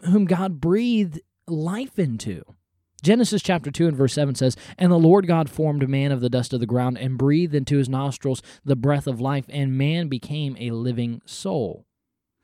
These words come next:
Life, my friend, is not produced by the Big Bang or by the evolutionary theory. And we're gonna have a whole episode on evolution at some point. But you won't find life being produced by those things. Life is produced, with a biblical outlook, life is produced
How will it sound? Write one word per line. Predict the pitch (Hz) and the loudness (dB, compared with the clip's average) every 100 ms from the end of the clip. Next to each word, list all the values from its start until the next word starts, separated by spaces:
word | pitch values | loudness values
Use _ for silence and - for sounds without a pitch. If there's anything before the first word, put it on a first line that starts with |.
| _ - | _ -6
Life, | 143 156 214 247 - | 0 2 2 0 -2
my | 156 | -4
friend, | 135 135 135 | -2 -2 -2
is | 139 143 139 | 0 0 2
not | 143 180 | 0 -2
produced | - 214 175 147 143 147 - - _ | 0 0 4 2 2 0 -10 -20 _
by | 139 135 | -2 0
the | 127 | -2
Big | 107 151 196 - 156 156 | 0 0 0 -8 -8 -2
Bang | 151 135 143 | 0 0 -2
or | 135 135 | -2 0
by | 131 135 | 2 0
the | 131 - | -2 0
evolutionary | 170 175 170 156 - 143 127 | 2 4 4 4 0 -4 -4
theory. | 127 135 117 90 85 - - - | -4 -2 -2 -4 -12 -20 -20 -8
And | 113 | -2
we're | 127 | 0
gonna | 180 | 0
have | 170 147 | 0 0
a | |
whole | 117 160 190 | 2 2 2
episode | 127 143 143 127 | 0 -2 0 0
on | 123 | -2
evolution | 120 135 143 135 - 117 | -2 -2 0 -2 -2 -8
at | 98 | -6
some | 120 110 | -6 -6
point. | 95 95 - _ _ _ | -8 -10 -12 _ _ _
But | 147 185 | 2 4
you | 185 | 6
won't | 196 233 | 4 4
find | - 220 202 | 2 2 4
life | 156 175 - | 2 0 0
being | 175 | -2
produced | 156 165 170 - | 0 2 2 2
by | 139 | -4
those | 123 135 - | -2 -4 -2
things. | 214 175 117 - _ _ | 0 0 -2 -8 _ _
Life | - 135 190 233 | -4 0 0 0
is | 294 | -2
produced, | 214 240 214 247 156 80 - - - _ _ _ _ _ _ | 0 0 4 6 6 2 -12 -14 -20 _ _ _ _ _ _
with | 151 156 | 2 2
a | 160 | 2
biblical | 147 196 247 240 | 2 2 2 4
outlook, | 226 208 139 131 135 | 4 4 2 -2 -2
life | 139 147 196 262 | -4 -4 -4 -4
is | 214 | -2
produced | 220 202 139 123 131 - | 0 2 4 2 2 -2